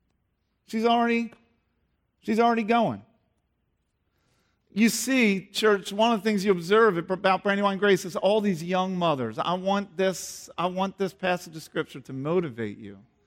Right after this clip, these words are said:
But I want it to, I want it to, <laughs> you to see what you're already realizing. Being a mom is hard work. I did a little Google search to see how many diapers you guys are gonna change.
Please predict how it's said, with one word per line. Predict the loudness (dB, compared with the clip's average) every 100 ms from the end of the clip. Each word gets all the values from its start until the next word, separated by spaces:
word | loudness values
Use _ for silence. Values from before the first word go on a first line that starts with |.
| _ _ _ -2
But | 2
I | 4
want | 4
it | 0 0
to, | -2
I | 0
want | 0 0 -2
it | -2
to, | -4 -12 -12 -14 _
<laughs> | _ _
you | 0 2
to | 2
see | 0 -2 0 0
what | 0 0
you're | 2 2
already | 4 2 0
realizing. | 2 4 4 4 2 -2 -6 -10
Being | -10 -8 -6 -8 -8
a | -6 -6
mom | -6 -6 -4 -4 -6 -10 _ _
is | -4 -4
hard | -8 -4 0 0 0 -4 -8 _ _ -14
work. | -4 -2 -2 -6 _ _ _ _ _ _ _ _ _ _ _ _ _ _ _ 0
I | 2
did | 4 2
a |
little | 4 2
Google | 4 2 2
search | -4 -6 -6 -8
to | -16
see | -10 -8
how | -6 -6
many | -4 -6 -4
diapers | 0 0 0 -6 -6
you | -2
guys | 0 0 -2
are | -6
gonna | -8 -8
change. | -6 -2 -2 -6 -14 _